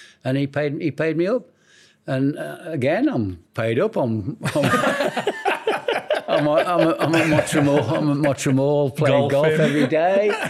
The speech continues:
Speaker 2: <laughs>
Speaker 1: and, uh, enjoying my life. And then, of course, I get a phone call from MacTown, and it's the first time I've met Parky. Get a phone call from MacTown, five games to go, bottom of the league. First game, York away.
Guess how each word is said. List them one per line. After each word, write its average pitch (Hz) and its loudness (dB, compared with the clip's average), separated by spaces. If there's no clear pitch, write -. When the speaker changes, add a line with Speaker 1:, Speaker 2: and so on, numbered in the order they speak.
Speaker 2:
<laughs> - -8
Speaker 1:
and, 151 2
uh, 151 -2
enjoying 175 2
my 175 2
life. 202 0
And 139 2
then, 127 2
of 123 -2
course, 135 0
I 127 -2
get 120 -2
a 131 -4
phone 127 -2
call 123 -2
from 120 0
MacTown, 139 -2
and 135 0
it's 131 -6
the - -20
first 135 -4
time 135 -2
I've 135 -2
met 143 -2
Parky. 165 -4
Get 139 -2
a 127 -4
phone 127 0
call 123 -2
from 117 -2
MacTown, 139 -4
five 135 -2
games 123 -2
to 113 -6
go, 143 0
bottom 123 -4
of 117 -4
the 117 -2
league. 156 0
First 147 0
game, 120 2
York 120 0
away. 131 0